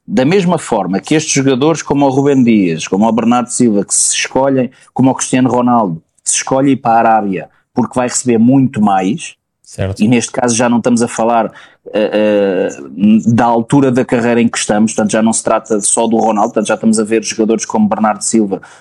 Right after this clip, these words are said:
Speaker 1: ou Rubem Dias, eh, ou Rubem, eh,
Speaker 2: Neves.
Speaker 1: Neves, eh, a serem cogitados para, para ir para lá. Eh, da mesma, o mesmo se passa a nível da formação,
Speaker 2: Eu
Speaker 1: em que o
Speaker 2: percebo o que tu
Speaker 1: jogador
Speaker 2: dizes.
Speaker 1: chega, tem
Speaker 2: Isso.
Speaker 1: uma proposta de dez e recebe outra de oitenta,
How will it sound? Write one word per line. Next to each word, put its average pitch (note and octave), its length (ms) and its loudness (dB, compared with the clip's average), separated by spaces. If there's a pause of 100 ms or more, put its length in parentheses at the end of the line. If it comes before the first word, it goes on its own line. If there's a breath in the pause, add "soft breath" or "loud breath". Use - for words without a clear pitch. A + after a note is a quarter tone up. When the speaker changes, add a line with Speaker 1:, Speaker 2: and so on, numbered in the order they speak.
(160 loud breath)
Speaker 1:
ou G#2 160 0
Rubem A2 360 2
Dias, G#2+ 480 2 (100)
eh, G#2 280 -2
ou G#2+ 320 2
Rubem, A2 340 0
eh, - 40 2
Speaker 2:
Neves. G#2 480 2
Speaker 1:
Neves, A2 360 -2 (420)
eh, G#2+ 260 0
a A2 40 0
serem A2+ 400 0
cogitados G#2+ 600 0
para, G#2+ 300 -2
para A2 180 -2
ir G#2 80 0
para - 140 -2
lá. G2 240 -2 (520 loud breath)
Eh, B2+ 320 0 (100)
da C#3+ 160 -4
mesma, D#3 320 0 (480)
o D#3 120 4
mesmo D#3 280 2
se - 120 -2
passa D3+ 420 -2
a D3+ 40 0
nível D3+ 260 0
da D3+ 100 0
formação, D3 520 -2
Speaker 2:
Eu A#2 60 2
Speaker 1:
em A#2+ 40 2
que A#2+ 60 0
o - 40 -2
Speaker 2:
percebo D3+ 140 2
o - 20 2
que C3+ 60 2
tu D3 80 2
Speaker 1:
jogador B2+ 180 2
Speaker 2:
dizes. G#2 120 -2
Speaker 1:
chega, G#2 380 0 (340 loud breath)
tem B2+ 120 0
Speaker 2:
Isso. C3 100 4
Speaker 1:
uma C3+ 120 4
proposta C#3 640 -2
de C#3+ 800 2
dez A#2+ 560 -2 (100)
e A#2 140 2
recebe A#2+ 340 -2
outra A2+ 220 -2
de G#2+ 80 2
oitenta, G#2+ 580 -2